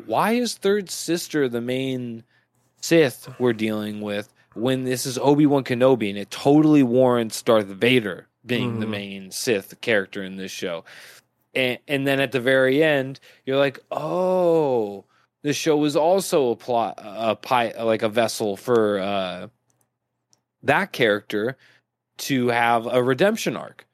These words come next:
Speaker 1: so she can be a future ca-, good character."
Speaker 2: The Force is
Speaker 1: It's so,
Speaker 2: female,
Speaker 1: it's so
Speaker 2: bigot.
Speaker 1: obvious. It's so fucking obvious, and it's just like, you know, if you wanna do that, do it in a new show.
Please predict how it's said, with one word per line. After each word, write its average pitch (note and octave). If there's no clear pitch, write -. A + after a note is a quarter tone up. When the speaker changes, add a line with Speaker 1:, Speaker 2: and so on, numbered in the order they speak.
Speaker 1:
so C3
she G#3+
can F3
be A#2
a G#2
future A2+
ca-, -
good E3+
character." -
Speaker 2:
The C3+
Force F#3
is D3+
Speaker 1:
It's D3+
so, D#3+
Speaker 2:
female, C#3+
Speaker 1:
it's A#2+
so G3
Speaker 2:
bigot. G3+
Speaker 1:
obvious. E3
It's B2+
so G3+
fucking G3+
obvious, C#3+
and B2
it's B2
just D3
like, D#3+
you F#3+
know, G3
if F3
you B3
wanna B3
do E3
that, G#3+
do G#3
it C#4+
in B3
a G#3
new C#3
show. D3